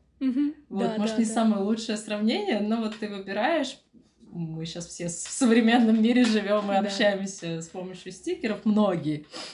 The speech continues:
Speaker 2: Ну вот. И тут, э, я просто понимала, что я могу себя отправить, действительно свое состояние, которое я испытываю,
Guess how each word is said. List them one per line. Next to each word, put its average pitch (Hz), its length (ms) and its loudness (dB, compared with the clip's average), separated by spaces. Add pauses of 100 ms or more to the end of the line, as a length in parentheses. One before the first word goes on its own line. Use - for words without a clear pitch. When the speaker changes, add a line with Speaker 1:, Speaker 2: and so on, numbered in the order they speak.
(180)
Speaker 2:
Ну 202 160 -2
вот. 175 320 -4 (840)
И 185 180 -4
тут, 240 240 -6 (180)
э, 160 460 -8
я 170 120 -6
просто 185 560 -12 (120)
понимала, 175 420 -4
что - 180 -8
я 175 140 -4
могу 196 260 -4
себя 214 460 2
отправить, 175 800 -6
действительно 190 600 -6
свое 202 420 -2
состояние, 190 760 -4
которое 165 440 -8
я 170 340 0
испытываю, 175 840 -8